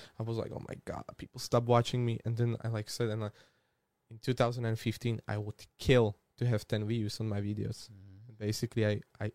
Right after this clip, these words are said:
Speaker 1: you have to remember where you came from. And I ditched the part when I chased the numbers, and I do not care anymore if the video have, like, one thousand or ten thousand or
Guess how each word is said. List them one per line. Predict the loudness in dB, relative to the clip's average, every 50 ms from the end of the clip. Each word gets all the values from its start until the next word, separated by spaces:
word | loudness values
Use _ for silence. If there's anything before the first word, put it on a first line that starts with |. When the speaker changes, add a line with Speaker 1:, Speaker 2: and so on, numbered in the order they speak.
| _
Speaker 1:
you | -4 -2
have | 2 2 0 0 0
to | -2 -2
remember | -2 0 0 0 0 -2 -2 -2
where | -2 -2 0
you | 0 -2 -2
came | -2 -2 -2 0 0 -2
from. | -4 -4 -2 -2 -2 -2 -6 -8 _ _ _ _ _ _ _ _ _ _ _ _ _
And | 0 4 4 4 4 2 -2 -6 _ _ _ _ _ _ _ _ _ _ _ _ -2
I | 0 0 2
ditched | 2 2 0 0 2 0
the | 0 2
part | 2 2 2 2 2 2
when | 0 0 0
I | 0 0 0 -2 -2 -4 -8 _ _ _ _ _ _ _ _ _ _ -8
chased | -2 0 2 2 2 0 -2
the | -2
numbers, | 0 0 0 0 0 0 0 -2 -6 -14 -18 _ _ _ _ _ _ -6
and | -4 -2 -2 -2 -2 -2 -4 -6 -8 -10 -6
I | -4 -2 -2 -2 -2 -4 -6 -8 _ _ _ _ _ _ _ _ _ _ _ -12 -6
do | -2 0
not | 0 0 0 -2 -2
care | -2 0 0
anymore | 0 0 0 0 2 2 2 0
if | 0 -2 -2
the | -2 -2
video | -2 -2 -2 -2 -2 -2
have, | -2 -4 -6 -6 -6 -6
like, | -6 -6 -6 -8 -14 -10
one | -6 -4 -4 -2
thousand | -2 -2 -2 -2 -2 -2 -4
or | -4 -4
ten | -4 -4 -4 -2
thousand | 0 0 0 0 0 -2
or | -2 -2 -4